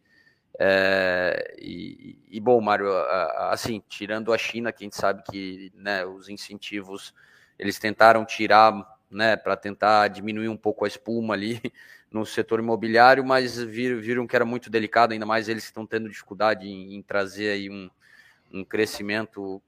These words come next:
dentro daquilo que é necessário pra evitar, é, confusão lá <laughs> na, na realidade chinesa. Nos outros países a gente vê o governo tirando o pé,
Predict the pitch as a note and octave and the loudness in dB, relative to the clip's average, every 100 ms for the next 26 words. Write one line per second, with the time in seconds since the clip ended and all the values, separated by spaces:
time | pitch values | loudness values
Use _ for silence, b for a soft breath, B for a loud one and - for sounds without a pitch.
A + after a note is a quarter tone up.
0 | _ A2 A2 G2+ G#2+ G#2+ A2+ A2 A2 A2 | _ -2 -2 -2 0 0 -4 -6 -4 -4
1 | G#2+ G2 - G#2 G2+ G2 - F#2+ F#2 F#2+ | -4 -8 0 2 2 -2 -6 -4 -2 -4
2 | G2 G2 - G2+ G2 G2 - _ _ b | -8 -8 -2 2 2 -2 -12 _ _ b
3 | b b b - F#2 F2+ - A#2 - A2+ | b b b -2 2 2 0 -4 -4 -6
4 | G2 A#2+ A#2 G#2+ A2+ A2+ A2+ G#2+ G#2 G#2 | -2 0 2 0 0 -2 -6 -4 -4 -2
5 | G#2 G2+ G#2+ G#2 - G#2 A2+ C3 b b | -2 0 -2 -2 -6 -6 -6 -10 b b
6 | b - B2 A2+ C#3 - B2 A#2+ C3 C3 | b -8 -2 0 2 4 4 4 -2 -4
7 | C3+ - A#2 A#2+ C3 A#2+ C3 B2+ B2+ - | -6 -8 -4 0 0 0 -2 -2 -6 -4
8 | B2+ C#3 C#3 B2+ G#2+ | -4 -4 2 2 2